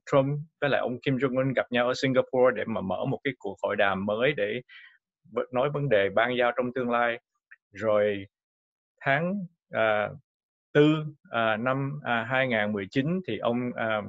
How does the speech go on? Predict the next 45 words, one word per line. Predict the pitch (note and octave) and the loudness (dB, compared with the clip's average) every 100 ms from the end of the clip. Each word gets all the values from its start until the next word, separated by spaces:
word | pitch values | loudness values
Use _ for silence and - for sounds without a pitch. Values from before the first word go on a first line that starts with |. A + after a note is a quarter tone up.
| G#2+ _ _ _ _ | -12 _ _ _ _
Kim | C3+ C3 | -2 0
Jong | C3+ C3 | 0 0
Un | C3+ A#2+ | 0 -2
cũng | A2+ | 0
qua | B2+ B2 | 2 2
bên | B2 | 0
Nga | B2+ B2 A#2+ | 0 0 0
để | G#2+ | -2
tham | - B2 B2 | -4 -6 -4
khảo | G#2 F#2+ | -6 -6
với | A#2 C3 | -4 -2
Nga | A#2+ A#2 | -2 -2
vấn | C3 C#3 | -4 -4
đề | G#2 | -2
này. | G2 F#2+ F#2 _ - _ - | -2 -4 -6 _ -20 _ -8
Thì | G#2+ | -4
đại | G#2 A#2 | 0 -2
khái | C3+ C#3 F3 | 0 0 0
thì | A#2+ G#2 | -2 -4
những | A2 G#2+ C#3 | -8 -8 -10
cái | E3+ | -8
cuộc | A#2 A2 | -8 -4
gặp | A#2 A2 _ | -2 -2 _
của | G#2 | -4
ông | C3 C#3 D3 | -2 -2 2
Trump | C3+ C#3 | 2 2
đó | |
là | C#3 G2+ | 2 0
hai | G2+ B2 B2+ | 0 0 0
ngàn | G#2+ G#2 | 0 -2
mười | G#2 F#2 | -6 -6
chín | - C3 F3+ | -6 -4 -6
tháng | D#3 D3+ | -6 -2
ba | C3+ B2+ C3 | 0 2 2
đó | D3 | 0
là | C3+ G2+ | 0 -2
ông | A2 B2 | -4 -2
Trump | C3+ A#2+ B2 | 0 0 0
đi | B2 | -2
Việt | A#2+ A#2 | -2 -4
Nam | A2+ A#2 A#2+ _ _ _ _ _ - | 0 0 -2 _ _ _ _ _ -4
gặp | G#2+ - _ - | -2 -2 _ -4
ông, | A#2+ B2 A#2+ | -2 -2 -2
à, | A2 G#2 G2 G#2 _ _ A#2 | -2 -2 -4 -12 _ _ -20
à, | - | -14